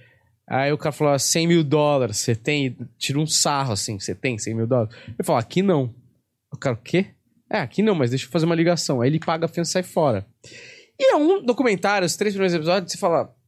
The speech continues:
cara, é um bom documentário, nota sete. No último episódio, irmão, você fala, "o que que aconteceu <laughs> aqui?" Tá ligado? É animal, assim. E aí o plot twist vale todos os outros três episódios que são ok.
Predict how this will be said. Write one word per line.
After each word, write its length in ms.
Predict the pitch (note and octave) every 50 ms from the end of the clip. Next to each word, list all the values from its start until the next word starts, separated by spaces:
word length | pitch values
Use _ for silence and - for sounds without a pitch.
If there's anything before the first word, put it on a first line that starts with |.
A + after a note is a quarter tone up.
| _ -
cara, 340 | - F4 G3 D#3+ C#3+ - - -
é 80 | B3+
um 160 | C4+ C#4 C#4 B3+
bom 340 | A3+ G#3 A#3+ A#3 A#3+ B3+ C4
documentário, 720 | C4 C4 - B3 C4 C4+ C4 A3 F3 E3 D#3+ E3 D#3+ E3 D#3+
nota 240 | F3 E3 - - G#3+
sete. 580 | - - - D#3+ C3+ C3+ - - - - - _ _ _ _ _ _ _ -
No 160 | F3+ F3 D3+
último 340 | C3+ D3+ F#3 F#3+ - F#3 E3
episódio, 500 | D#3+ - C#3 B2 A2+ A2+ A2 G#2 G2 G#2
irmão, 300 | G2+ G2 F#2+ F2 E2+ - - _ _ _ _ _ _ _
você 120 | - - -
fala, 280 | - - C3+ A#2+ A#2+ - _ _ -
"o 60 | - - _ _ _
que 380 | - - C3 B2+ B2+ D#3 F3 - _ _ _ _ _ _ _ -
que 80 | -
aconteceu 1120 | F3+ - - - D#3+ D#3 D#3 D#3 - - G#3+ F#3 G3+ F#3+ - - - D#3+ D3+ D#3+ D#3+ E3 D#3+ - _
<laughs> 40 | _
aqui?" 540 | - G3 - _ - - A#3 A#3 G#3 - - - - - - _ _ _ _ _ _ -
Tá 80 | - B2+
ligado? 520 | B2+ B2 C3 C#3+ F3 G#3+ G3 D#3+ B2+ A2+ - _ _ _ _ _ _ _ _ _ -
É 160 | F3 F#3+ - -
animal, 560 | G3+ A3 A#3+ B3+ C#4 D4 D#4+ D4 D4 C4 G3
assim. 300 | E3 - - E3+ D3 A#2+ -
E 120 | D3 D#3+ D#3+
aí 160 | D3 D3+ F3
o 60 | F3+ F3
plot 320 | - F#3 E3 E3+ - -
twist 360 | - C#3 B2 - - - - _ _ _ - - C#3+
vale 300 | C#3 B2+ E3 E3+ F3 E3
todos 260 | D#3+ - F#3 F#3 F3
os 100 | F3 F3
outros 260 | E3+ E3 - - D#3 -
três 200 | - D#3+ E3 D#3
episódios 400 | D#3+ D#3+ C#3+ D3 C#3+ C#3+ C3+ -
que 80 | -
são 140 | - D3+ C#3
ok. 520 | C#3 C#3 - - - D#3+ D#3 D#3 D3 -